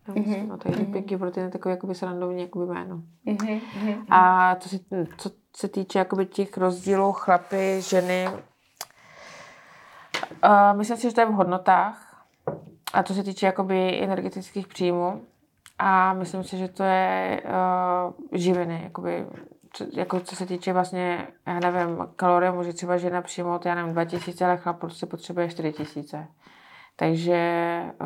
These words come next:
Speaker 1: chlapovi třeba, já nevím, porce osmdesátigramový, eh, kaše třeba nebude stačit jako energetický hodno-, jako energetická hodnota a pro ženu to je prostě akorát.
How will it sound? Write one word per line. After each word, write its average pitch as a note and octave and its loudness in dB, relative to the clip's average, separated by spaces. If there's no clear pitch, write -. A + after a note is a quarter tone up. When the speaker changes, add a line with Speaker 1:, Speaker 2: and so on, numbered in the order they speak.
Speaker 1:
chlapovi E3 0
třeba, F3 0
já E3+ 6
nevím, E3+ -2
porce E3+ 2
osmdesátigramový, E3+ -2
eh, E3 -4
kaše E3+ -4
třeba E3+ 2
nebude E3 2
stačit E3+ -8
jako E3+ -4
energetický E3+ -4
hodno-, E3+ -2
jako F3 0
energetická E3+ 0
hodnota E3+ 0
a - 2
pro E3 -6
ženu D#3+ -4
to D#3+ -6
je D#3+ -4
prostě D#3+ -8
akorát. E3 -6